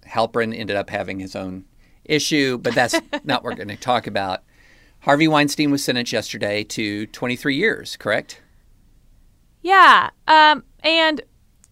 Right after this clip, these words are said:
Speaker 2: when we were talking about topics for this podcast, you and our wonderful producer, Caleb,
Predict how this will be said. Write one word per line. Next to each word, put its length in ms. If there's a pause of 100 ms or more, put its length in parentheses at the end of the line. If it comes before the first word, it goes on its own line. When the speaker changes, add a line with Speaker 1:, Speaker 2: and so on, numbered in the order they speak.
Speaker 2:
when 200
we 100
were 120
talking 300
about 180
topics 420
for 100
this 160
podcast, 1000 (720)
you 440
and 120
our 120
wonderful 360
producer, 380
Caleb, 540